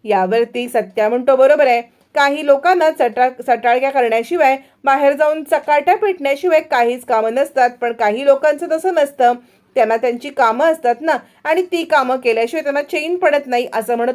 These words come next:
तो निरूपाला टोमणा मारतो. त्यावरती आजी म्हणते, "हे बघ सत्या, आत्ता तुला या सगळ्यामध्ये एक करायचं आहे की या सगळ्यामध्ये तुला आता मीराची काळजी घ्यायची आहे. म्हणजे या घरामध्ये पुन्हा एकदा, पुन्हा एकदा त्यानं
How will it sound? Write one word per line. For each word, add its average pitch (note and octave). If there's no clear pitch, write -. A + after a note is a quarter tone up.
तो C#4+
निरूपाला G#3+
टोमणा B3+
मारतो. F3+
त्यावरती A3
आजी G#3
म्हणते, B3
"हे A#3+
बघ C4
सत्या, A3
आत्ता D#4
तुला F4
या D#4
सगळ्यामध्ये C4+
एक B3
करायचं A#3
आहे C#4
की D4
या C#4+
सगळ्यामध्ये C4+
तुला C4
आता A#3+
मीराची A#3+
काळजी A#3
घ्यायची G#3+
आहे. G3
म्हणजे A3+
या A3+
घरामध्ये A#3+
पुन्हा C4+
एकदा, A3
पुन्हा D4+
एकदा D4
त्यानं C#4+